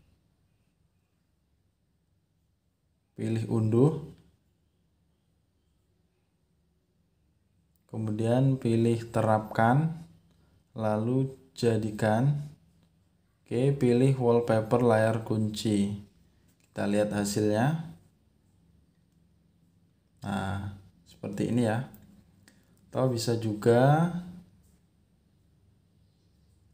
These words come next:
layar awal dan majalah layar kunci, tetapkan wallpaper. Dari sini pilih buka toko tema ya. Oke,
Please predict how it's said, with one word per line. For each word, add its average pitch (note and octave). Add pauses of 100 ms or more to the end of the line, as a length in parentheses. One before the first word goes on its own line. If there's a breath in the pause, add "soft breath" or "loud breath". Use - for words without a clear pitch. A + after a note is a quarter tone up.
(160)
layar A2+
awal A#2
dan A#2
majalah A#2+
layar G#2+
kunci, B2 (720)
tetapkan A2+
wallpaper. A2 (1300)
Dari G#2+
sini A#2+
pilih C3+
buka B2
toko A#2+
tema A#2
ya. G#2 (1120)
Oke, B2